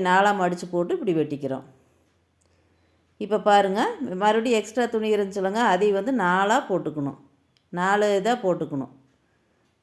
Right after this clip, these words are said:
போட்டுட்டு, அதுல நாம அந்த பேண்ட்டோட உயரம் பாருங்க, நாலு இது. நாலு கிளாத் இருக்குங்களா? இதை அப்படியே போட்டு,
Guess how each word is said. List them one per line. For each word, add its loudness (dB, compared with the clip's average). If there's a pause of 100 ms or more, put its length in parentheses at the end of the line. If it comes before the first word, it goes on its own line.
(160)
போட்டுட்டு, 0 (120)
அதுல 2
நாம 0
அந்த -2
பேண்ட்டோட 0
உயரம் 0
பாருங்க, 0
நாலு 0
இது. -2 (1300)
நாலு -2
கிளாத் 0
இருக்குங்களா? -4
இதை 0
அப்படியே 0
போட்டு, 0